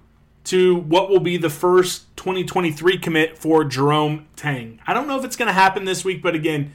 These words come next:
I wanna touch on it again. Uh, we, we touched on it, I think, last week. But if you follow Grant Flanders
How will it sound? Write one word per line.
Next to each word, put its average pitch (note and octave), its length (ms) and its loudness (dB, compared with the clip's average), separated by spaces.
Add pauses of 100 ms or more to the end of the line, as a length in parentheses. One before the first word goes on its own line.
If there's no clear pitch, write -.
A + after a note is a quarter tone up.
(640)
I F3 80 2
wanna C#4 220 0
touch G#3+ 260 0
on G3 160 0
it F3 180 -6
again. D#3+ 720 0 (800)
Uh, C#3+ 300 0
we, D#3+ 120 -2
we E3 160 -4
touched G#3+ 260 -2
on F#3+ 120 2
it, C#3 80 -2
I C#3 40 -4
think, A3 240 -4
last E3 400 4
week. C3+ 440 -2 (920)
But D#3+ 120 -4
if E3 120 -4
you F3+ 80 -2
follow A3+ 500 6
Grant D#3 400 0
Flanders C#3+ 880 -2